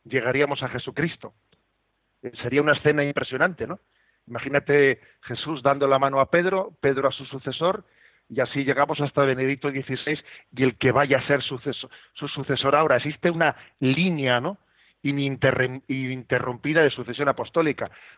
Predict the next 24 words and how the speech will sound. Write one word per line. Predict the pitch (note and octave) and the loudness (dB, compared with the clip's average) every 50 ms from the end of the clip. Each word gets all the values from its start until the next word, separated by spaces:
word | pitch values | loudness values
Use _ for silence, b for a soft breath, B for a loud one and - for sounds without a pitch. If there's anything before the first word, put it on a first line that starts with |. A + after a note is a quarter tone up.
| B - | B -2
Cualquiera | - C3 B2+ - - E3 F3 F#3 | 0 0 0 2 2 4 4 6
de | F3+ F3+ | 6 4
vosotros | E3 D3+ - F3 E3 - G3+ F#3+ - | 4 2 0 -2 -2 -2 -4 -6 -6
que | - | -8
está | C#3 - - C#3+ | -6 -2 0 0
en | D3 D3+ | 0 0
esta | C#3+ - - C#3 | -2 -2 -4 -4
sala | C3 - C#3+ C#3+ D3+ F#3 A#3 - _ _ _ _ _ _ _ _ _ _ _ _ _ _ _ _ _ _ _ _ b b b b b b | -2 0 0 2 2 0 -2 -6 _ _ _ _ _ _ _ _ _ _ _ _ _ _ _ _ _ _ _ _ b b b b b b
puede | - C3+ D3 D3+ D3+ D3+ | -4 -2 0 4 4 4
decir, | D3 C#3 C3+ - F3+ E3+ C3 - _ | 4 4 2 2 0 0 -2 -4 _
"A | A#2+ A#2+ | -6 -6
mí | B2 D3+ D#3+ | -6 -4 -2
me | D#3 D3+ | 0 2
bautizó | C#3+ C3+ C3+ C3 - - C3 - - C#3 | 2 2 2 2 0 -4 -6 -4 -4 -4
un | D3+ - | -4 -2
sacerdote | D#3 D#3 - D#3+ D#3+ D3+ D#3+ D3+ - E3 F3 E3+ _ _ _ _ _ _ _ _ _ _ _ _ _ _ _ _ _ _ _ _ _ _ | -2 -2 0 0 0 0 -2 -2 -2 -2 -4 -4 _ _ _ _ _ _ _ _ _ _ _ _ _ _ _ _ _ _ _ _ _ _
al | - B2+ B2+ - | -2 -2 -2 0
cual | - D3 D3+ D#3 D#3 - | 0 0 0 0 0 -2
le | C#3 B2+ C3+ C3 | -2 0 2 2
ordenó | C3 C3 B2 A2+ A#2+ A#2+ C#3+ E3 D#3 D3 - _ _ _ _ _ _ _ _ _ _ _ | 2 0 -2 -4 -4 -2 0 0 0 -2 -4 _ _ _ _ _ _ _ _ _ _ _
como | - C3+ B2+ B2 | -10 -8 -6 -4
sacerdote | - C#3+ B2+ - B2+ - D3 D#3 - C#3 | -4 -4 -4 -4 -2 0 0 0 0 -2
un | C3+ C3 | -2 -2
obispo, | C3+ C3+ E3 E3 - - - F3 G3 | 0 0 0 -2 -4 -6 -10 -10 -10